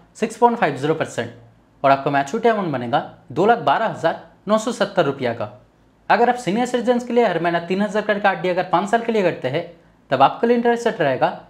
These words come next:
सेवन पॉइंट वन फ़ाइव परसेंट और पाँच साल बाद आपका मैच्योरिटी अमाउंट बनेगा दो लाख सोलह हज़ार छः सौ पचास रुपया का। अगर आप जनरल सिटीजन्स के लिए हर महीना तीन हज़ार करके आरडी अगर दस साल के लिए करते हैं, तब आपके लिए इंटरेस्ट रेट रहेगा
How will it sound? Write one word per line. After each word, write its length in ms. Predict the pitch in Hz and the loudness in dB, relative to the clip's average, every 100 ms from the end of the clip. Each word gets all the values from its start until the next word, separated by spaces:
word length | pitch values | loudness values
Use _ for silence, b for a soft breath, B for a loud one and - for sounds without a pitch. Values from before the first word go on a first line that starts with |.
| _ | _
सेवन 280 | - 214 240 | 0 0 2
पॉइंट 220 | 247 226 | 0 2
वन 140 | 180 | 0
फ़ाइव 180 | 156 160 160 | 0 -2 -2
परसेंट 300 | - 117 107 - _ _ _ - | -6 -10 -12 -20 _ _ _ 0
और 120 | 131 | 0
पाँच 220 | 165 175 196 | 2 0 2
साल 120 | 208 | 2
बाद 160 | 208 202 | 2 0
आपका 200 | - 175 | -2 0
मैच्योरिटी 380 | 147 - 226 | 0 -2 0
अमाउंट 220 | 233 208 147 | 0 0 -2
बनेगा 280 | 127 139 185 - _ - | -2 -2 -4 -10 _ -4
दो 120 | 147 | 0
लाख 160 | 196 202 | 0 0
सोलह 240 | 185 220 | 0 0
हज़ार 340 | 170 127 190 - - - | 0 -2 -2 -6 -20 -6
छः 120 | 214 | -4
सौ 140 | 226 | -2
पचास 320 | 202 185 160 156 | -2 0 -2 -4
रुपया 240 | 139 120 | -2 -2
का। 160 | 107 98 - _ _ _ _ _ | -2 -8 -16 _ _ _ _ _
अगर 200 | 196 233 | 2 4
आप 60 | 247 | 2
जनरल 280 | 147 175 233 | 2 0 0
सिटीजन्स 380 | 233 233 240 233 | -2 -2 -2 -2
के 120 | 233 | 0
लिए 100 | 240 | 0
हर 120 | 170 | 2
महीना 220 | 160 160 156 | 0 -2 -2
तीन 200 | 156 151 | -2 -2
हज़ार 260 | 151 160 | -2 -2
करके 260 | 160 147 143 | -2 0 0
आरडी 180 | 131 135 | 0 -2
अगर 180 | 135 | -2
दस 180 | 135 135 | -4 -4
साल 100 | 208 | -4
के 100 | 208 | 0
लिए 120 | 208 160 | 0 0
करते 260 | 131 - | -2 -4
हैं, 180 | 127 - - _ _ - | -8 -10 -16 _ _ -2
तब 100 | 131 | 0
आपके 240 | 135 - | 0 0
लिए 100 | 226 | -2
इंटरेस्ट 300 | 226 233 226 | -2 -2 -2
रेट 140 | 226 156 | 0 0
रहेगा 340 | 131 120 | 0 -2